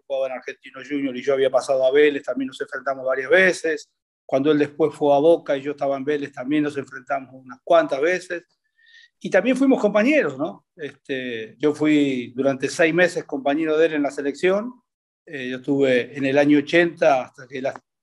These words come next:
lamentablemente dos lesiones me, me prohibieron, eh, seguir estando en la selección y,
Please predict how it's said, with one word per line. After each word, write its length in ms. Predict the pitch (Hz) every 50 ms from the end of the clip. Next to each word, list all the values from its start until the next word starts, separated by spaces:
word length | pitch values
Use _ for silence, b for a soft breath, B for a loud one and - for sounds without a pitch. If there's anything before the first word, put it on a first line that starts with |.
| _ _
lamentablemente 1200 | 143 139 131 131 131 127 151 143 143 143 143 147 151 151 147 147 - 147 139 131 127 123 113 110 - _
dos 280 | _ 131 135 139 143 135
lesiones 640 | 139 143 139 - - 151 151 151 151 143 139 - -
me, 380 | 131 127 127 117 110 110 - _
me 180 | 135 135 139 127
prohibieron, 1080 | - - 143 139 139 135 135 139 147 151 151 156 151 156 147 147 139 131 120 117 _ _ _ _
eh, 60 | 135 -
seguir 680 | - - - 147 143 143 160 170 175 180 180 175 165 165 -
estando 280 | - - - 147 151 151
en 40 | 143
la 80 | 143
selección 600 | 139 143 143 139 135 139 - 165 170 170 170 165
y, 220 | 147 131 120 -